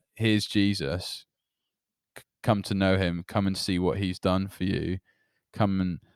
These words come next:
understand something more of his love for you." And in, within that truth, experience him. Um,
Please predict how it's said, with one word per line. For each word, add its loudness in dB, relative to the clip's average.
understand 2
something -2
more 6
of 0
his -2
love 2
for -6
you." -2
And 2
in, 4
within 8
that 4
truth, 2
experience 0
him. -4
Um, 2